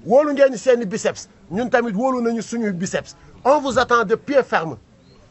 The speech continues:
Donc le président de la République, su fekkente ni yow sa violence gi nga violent ba nga xamante ni dafa feeñ tey ci kanamu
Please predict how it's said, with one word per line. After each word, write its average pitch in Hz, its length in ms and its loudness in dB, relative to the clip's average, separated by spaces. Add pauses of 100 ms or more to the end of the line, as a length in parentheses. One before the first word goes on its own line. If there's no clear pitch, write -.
(100)
Donc 226 260 2
le 226 80 4
président 226 400 2
de 196 80 0
la 190 140 2
République, 196 420 -4 (340)
su - 160 -8
fekkente 226 560 0
ni 175 100 -2
yow 185 300 2 (420)
sa 247 220 0
violence 214 540 2
gi 226 80 -6
nga 262 140 0
violent 180 440 -2 (680)
ba 220 140 -2
nga 254 80 0
xamante 226 400 -2
ni 190 80 -4
dafa 202 220 -6
feeñ 214 320 -6
tey 196 180 -4
ci 220 80 -14
kanamu 214 320 -4